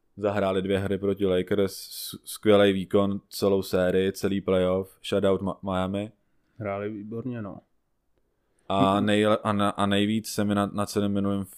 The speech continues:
Speaker 1: finále líbil výkon Bama Adebayo.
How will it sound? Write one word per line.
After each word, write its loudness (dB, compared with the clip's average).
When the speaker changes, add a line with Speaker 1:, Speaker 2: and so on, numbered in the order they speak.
Speaker 1:
finále 0
líbil 2
výkon -2
Bama 0
Adebayo. 0